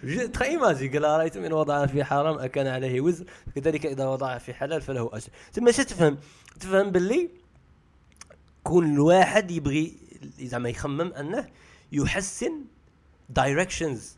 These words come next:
ولا ال-، ولا المايند سيت ولا فلسفة الحب في حياته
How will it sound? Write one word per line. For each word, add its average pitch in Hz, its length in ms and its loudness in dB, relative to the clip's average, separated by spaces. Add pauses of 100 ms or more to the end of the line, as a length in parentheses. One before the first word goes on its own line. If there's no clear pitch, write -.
ولا 127 300 -4
ال-، 127 500 -6
ولا 123 260 -4
المايند 156 460 0
سيت - 380 -10 (140)
ولا 120 220 -4
فلسفة 190 600 -4
الحب 139 440 -2 (420)
في 139 140 -8
حياته 131 500 -2